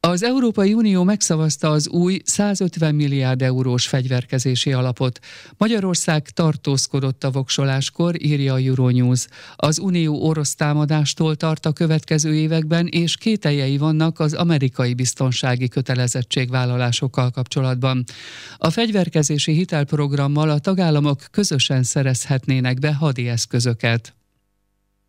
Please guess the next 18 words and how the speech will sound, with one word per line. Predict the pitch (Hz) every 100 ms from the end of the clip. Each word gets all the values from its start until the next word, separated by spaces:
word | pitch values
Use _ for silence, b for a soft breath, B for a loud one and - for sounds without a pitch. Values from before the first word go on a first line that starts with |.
| _ B B B B B
Várhatóan | - 240 254 220 185 175 165
holnap | 208 247 160 160
jóváhagyja | 180 156 135 139 139 139
a | 135
bolgár | 147 160 139 127 135
euró | 131 131 127
bevezetést | 127 127 127 123 120 123 120 143
az | 127
Európai | 135 131 131 135 131
Bizottság | 131 135 147 - 165 151
és | 151
az | 165 147 -
Európai | 160 143 139 147 139
Központi | 135 147 - 127 117 127
Bank, | 123 120 113
értesült | - 143 - 139 160 156
a |
Politico. | 151 131 117 113 113 120